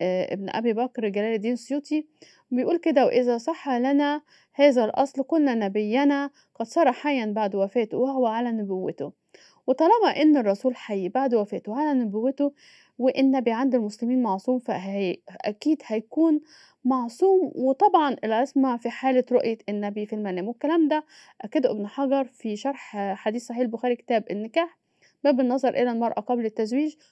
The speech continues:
وبيقول: "وكأنه حمله على ذلك إن رؤيا الأنبياء وحي، وإن عصمتهم في المنام كاليقظة".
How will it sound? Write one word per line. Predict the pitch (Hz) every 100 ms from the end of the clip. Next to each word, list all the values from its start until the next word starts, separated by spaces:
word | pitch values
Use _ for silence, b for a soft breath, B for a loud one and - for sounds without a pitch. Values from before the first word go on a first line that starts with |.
| b
وبيقول: | 311 285 262 302
"وكأنه | 269 - 226 269 294
حمله | - 226 220 285 285
على | 220
ذلك | 214 262 269 254
إن | 240
رؤيا | 254 269 247
الأنبياء | - 220 220 269 -
وحي، | 330 330 -
وإن | 220 294 302
عصمتهم | 247 226 277 339 330
في | 285 269
المنام | 247 277 427 381
كاليقظة". | 294 220 - 196 -